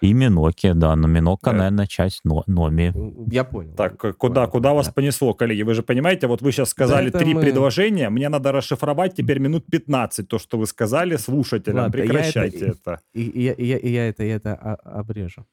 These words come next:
Speaker 3: Как-то так. Есть ещё, э, различные жизнеугрожающие желудочковые тахикардии, там, которые как раз-таки вот катехоламинергическая желудочковая тахикардия, тоже связана как раз-таки с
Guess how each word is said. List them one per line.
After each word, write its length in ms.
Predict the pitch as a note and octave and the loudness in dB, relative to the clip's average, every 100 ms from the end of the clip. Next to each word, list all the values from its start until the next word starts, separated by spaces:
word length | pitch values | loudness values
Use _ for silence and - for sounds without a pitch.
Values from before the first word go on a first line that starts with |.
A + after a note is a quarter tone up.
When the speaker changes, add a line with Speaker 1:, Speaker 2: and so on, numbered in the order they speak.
| _ _ | _ _
Speaker 3:
Как-то 320 | A#2 B2+ D3+ | -6 -4 -2
так. 280 | C#3+ C#3+ C3 | -2 -2 -2
Есть 320 | C3 F#3+ F#3 | 0 -2 0
ещё, 500 | D#3+ - D#3+ D3+ C#3 - | -4 -2 0 2 0 -2
э, 200 | C3+ C3 | -4 -4
различные 800 | C3+ C#3+ C#3+ - A#2+ A2+ G2 - - | -4 -6 -8 -8 -6 -6 -6 -10 -4
жизнеугрожающие 1040 | B2 B2 A#2+ A#2+ B2 B2+ A2+ A2 - G#2 | -2 0 0 0 0 0 0 -2 -6 -6
желудочковые 640 | A2+ F3 A3+ - D#3+ D3 | -4 -2 -4 -6 -2 -2
тахикардии, 680 | - C3 _ C3 B2 B2 A#2+ | -2 -8 _ -6 -6 -6 -8
там, 640 | - G2+ G#2 F#2 G2 G#2 | -6 -6 -6 -8 -10 -12
которые 320 | - G#2 G#2 G2+ | -10 -6 -4 -6
как 80 | - | -8
раз-таки 320 | G#2 - - | -8 -10 -12
вот 140 | E2+ - | -12 -10
катехоламинергическая 1600 | - A2 A2 G#2 - A2 A2 A#2+ A#2 A2 A2+ G3 - F#2+ - E2 | -8 -6 -6 -6 -6 -6 -4 -4 -4 -6 -8 -8 -8 -10 -8 -8
желудочковая 640 | F2 G2 F2+ F#2 - F2 E2 | -6 -8 -8 -12 -8 -6 -6
тахикардия, 680 | - - - F#2 G2 F2 E2+ - - - _ | -10 -10 -4 -4 -4 -8 -10 -14 -20 -20 _
тоже 300 | D3+ E3 D3 | 2 2 2
связана 600 | C#3 - C3 B2+ B2 A#2+ | -4 -2 0 0 -2 -4
как 180 | A#2 A2+ | -6 -6
раз-таки 560 | A2+ A2 - A#2 - G2 | -4 -4 -6 -14 -8 -8
с 180 | - | -6